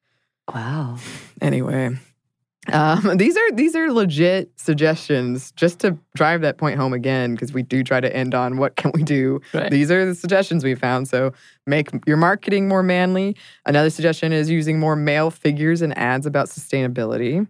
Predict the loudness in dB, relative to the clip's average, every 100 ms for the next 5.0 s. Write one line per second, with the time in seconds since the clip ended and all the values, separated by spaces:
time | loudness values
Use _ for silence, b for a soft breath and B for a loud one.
0 | _ 0 2 2 0 0 0 0 0 0
1 | 2 0 -2 -6 _ 0 2 2 2 2
2 | 2 0 -6 -6 0 2 2 2 2 2
3 | 0 2 2 2 0 -2 0 0 0 -4
4 | b b -2 0 0 0 2 2 -2